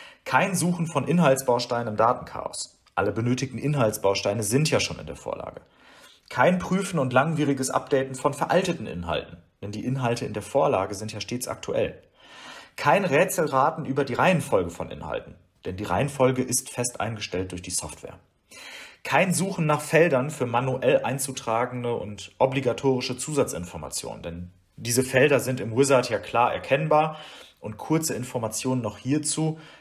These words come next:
Es kann hier auch eingestellt werden, dass die Unterlage gar nicht erstellt werden kann, solange nicht alle obligatorischen Felder in dem Wizard ausgefüllt sind.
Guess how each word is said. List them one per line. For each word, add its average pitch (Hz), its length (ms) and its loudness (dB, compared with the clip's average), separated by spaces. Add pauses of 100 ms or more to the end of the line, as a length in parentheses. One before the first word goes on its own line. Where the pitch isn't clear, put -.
Es - 80 -10
kann 139 220 -4
hier 139 180 0
auch - 140 -4
eingestellt 117 680 -2
werden, 123 340 2
dass - 280 -6
die 117 100 -8
Unterlage 110 460 -2
gar 110 120 2
nicht 117 140 -6
erstellt 165 540 4
werden 95 260 4
kann, 107 300 -4
solange 110 320 -2
nicht 117 200 -8
alle 120 220 2
obligatorischen 113 720 -4
Felder 120 380 2
in 101 80 -6
dem 110 180 -4
Wizard 127 300 6
ausgefüllt - 600 -4
sind. - 340 -14